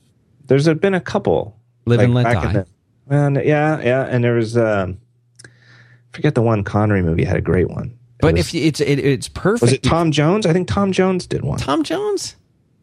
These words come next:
Speaker 1: Yeah.
Speaker 2: For real? Yeah, you're right. He did. That was a long, gosh, I feel, well, and you know, something else we should mention before the show slips away.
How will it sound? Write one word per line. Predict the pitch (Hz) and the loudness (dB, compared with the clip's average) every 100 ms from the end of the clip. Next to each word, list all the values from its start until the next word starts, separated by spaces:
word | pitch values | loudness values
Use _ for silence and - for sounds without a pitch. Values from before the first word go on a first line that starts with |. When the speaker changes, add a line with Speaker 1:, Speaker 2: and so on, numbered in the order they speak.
| _ _ - | _ _ -4
Speaker 1:
Yeah. | 151 - - - - _ _ _ _ _ | -2 -2 -10 -20 -20 _ _ _ _ _
Speaker 2:
For | - | -2
real? | 156 - 302 - _ _ _ _ _ _ _ _ _ _ _ _ | 0 -2 -6 -8 _ _ _ _ _ _ _ _ _ _ _ _
Yeah, | - 233 | -2 -2
you're | 262 196 | 0 0
right. | 147 165 | 0 0
He | 135 | -2
did. | 98 127 | 0 -2
That | 143 214 | 0 0
was | 123 | 0
a | |
long, | 92 92 92 | 0 0 0
gosh, | 147 107 139 | -2 0 0
I | 107 | 0
feel, | 101 - | 0 2
well, | 160 - | 2 2
and | 143 | 2
you | 160 | 4
know, | 180 | 2
something | 190 208 180 | 0 -2 0
else | 175 | 0
we | 139 | 0
should | - 110 | 0 2
mention | 117 165 120 | 2 2 0
before | 95 - 110 | -2 0 0
the | 104 | 0
show | - | 0
slips | 104 - 107 | -2 0 -2
away. | 117 143 | 0 0